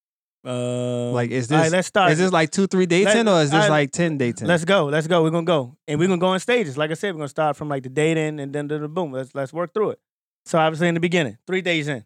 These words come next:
Speaker 1: three dates in. What
Speaker 2: Y'all
Speaker 1: you
Speaker 2: in the,
Speaker 1: do?
Speaker 2: y'all in the house? First of all,
Speaker 1: She over the house. She
Speaker 2: she
Speaker 1: at the
Speaker 2: over at the
Speaker 1: crib.
Speaker 2: house, she at
Speaker 1: Or
Speaker 2: the
Speaker 1: you at her
Speaker 2: crib?
Speaker 1: crib. Y'all chilling.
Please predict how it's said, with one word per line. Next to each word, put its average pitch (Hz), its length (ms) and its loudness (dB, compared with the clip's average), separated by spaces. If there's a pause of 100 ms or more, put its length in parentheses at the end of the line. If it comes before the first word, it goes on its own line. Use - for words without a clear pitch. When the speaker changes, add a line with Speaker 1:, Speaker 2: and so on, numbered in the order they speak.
(160)
Speaker 1:
three 208 180 2
dates 170 320 -2
in. 127 160 -4 (1080)
What 127 80 2
Speaker 2:
Y'all 123 100 6
Speaker 1:
you 180 60 4
Speaker 2:
in - 60 0
the, 147 120 4
Speaker 1:
do? 117 80 -8
Speaker 2:
y'all 135 160 2
in 135 60 0
the 131 60 0
house? 160 300 2 (180)
First 190 200 2
of 160 100 2
all, 131 240 4
Speaker 1:
She 202 160 0
over 247 160 4
the 262 100 4
house. 226 360 2
She - 140 -4
Speaker 2:
she 208 40 6
Speaker 1:
at - 60 6
the 156 60 4
Speaker 2:
over 165 100 2
at 160 40 4
the - 40 4
Speaker 1:
crib. 214 160 4
Speaker 2:
house, 220 120 0
she 175 60 -4
at - 40 4
Speaker 1:
Or 180 40 2
Speaker 2:
the 196 40 2
Speaker 1:
you 214 120 4
at 220 100 4
her 190 120 4
Speaker 2:
crib? 170 40 -8
Speaker 1:
crib. 190 340 2 (580)
Y'all 170 220 2
chilling. 143 360 0